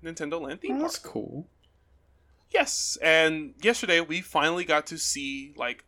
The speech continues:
Speaker 1: up close, uh, a tour of what the theme park was gonna look like and what it was gonna have.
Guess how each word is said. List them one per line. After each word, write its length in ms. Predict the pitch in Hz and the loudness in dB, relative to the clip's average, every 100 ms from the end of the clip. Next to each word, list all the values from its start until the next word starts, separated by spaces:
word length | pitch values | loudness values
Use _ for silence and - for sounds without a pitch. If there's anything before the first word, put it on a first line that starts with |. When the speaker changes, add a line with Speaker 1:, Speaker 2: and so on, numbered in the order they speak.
| - | 4
Speaker 1:
up 220 | 160 - | 4 4
close, 640 | - 143 135 - - - - _ | 0 2 2 -2 -6 -8 -12 _
uh, 200 | - 131 - | -2 0 -2
a 60 | - | -4
tour 480 | - 415 254 - - _ _ | -2 2 2 2 -2 _ _
of 140 | 156 - | -6 -2
what 100 | 170 | -2
the 80 | 220 | -4
theme 240 | 196 170 | -6 -4
park 220 | 165 151 | -2 -2
was 140 | 151 151 | -4 -4
gonna 180 | 147 | -4
look 220 | 156 131 139 | -4 -4 -4
like 180 | 127 | -4
and 80 | 135 | -6
what 100 | 127 | -10
it 40 | 127 | -10
was 120 | 123 | -12
gonna 140 | 117 - - | -16 -16 -10
have. 280 | 214 127 - | -6 -6 -8